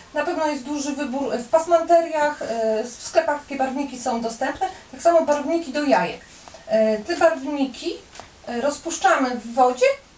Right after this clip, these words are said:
i też możemy malować nimi rurki. Zaraz pokażę, jak to się robi i jak się korzysta z tych materiałów. Następnym, e,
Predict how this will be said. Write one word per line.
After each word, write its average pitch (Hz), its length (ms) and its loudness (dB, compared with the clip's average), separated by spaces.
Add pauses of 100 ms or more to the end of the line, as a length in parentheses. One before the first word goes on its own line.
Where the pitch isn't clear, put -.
(100)
i 339 80 -6
też 415 220 -2
możemy 339 320 4
malować 285 420 4
nimi 381 240 -2
rurki. 214 360 -6
Zaraz 339 240 2
pokażę, 339 340 2
jak 320 120 2
to 311 100 -6
się 254 140 -6
robi 311 440 -2
i 247 140 -8 (220)
jak 269 180 0
się - 100 -6
korzysta 320 400 -2
z 208 60 -8
tych - 180 -12
materiałów. 196 500 -8 (880)
Następnym, 359 720 2
e, 262 640 4